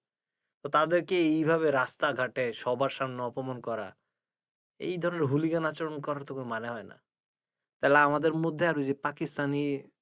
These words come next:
ওই যে গরু ছাগলগুলো আছে না, এগুলোর সাথে তো কোনো তফাৎ নাই। এক সময় এই ঘটনাগুলো ইন্ডিয়া পাকিস্তান অনেক ঘটতো, প্লেয়ারগুলার বাড়ির সামনে এইটা করে ওখানে মারামারি করতো। এখন করে তারা?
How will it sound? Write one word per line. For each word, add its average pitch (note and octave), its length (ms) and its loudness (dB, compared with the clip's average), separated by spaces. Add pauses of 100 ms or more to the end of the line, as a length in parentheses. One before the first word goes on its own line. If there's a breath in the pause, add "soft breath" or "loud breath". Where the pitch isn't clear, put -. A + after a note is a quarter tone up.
(120)
ওই B2+ 80 -8
যে B2 140 -4
গরু C3+ 260 2
ছাগলগুলো C#3 400 0
আছে C3+ 120 -4
না, C3+ 80 -6
এগুলোর C3 260 -2
সাথে C#3 240 -6
তো C#3 80 -6
কোনো C3 140 -10
তফাৎ A2+ 380 -8
নাই। - 180 -20 (920)
এক C#3 180 0
সময় D#3 300 -2
এই D3+ 60 0
ঘটনাগুলো D3 440 2
ইন্ডিয়া C#3+ 280 0
পাকিস্তান C#3 340 -6
অনেক C3 240 -6
ঘটতো, - 340 -12 (540)
প্লেয়ারগুলার B2 440 0
বাড়ির A#2+ 240 -2
সামনে A#2 480 -6
এইটা A#2+ 380 -6
করে A#2 260 -6
ওখানে A2+ 240 -6
মারামারি A#2 320 -6
করতো। G#2 180 -6
এখন D3 160 -4
করে E3+ 240 -2
তারা? D3 300 -10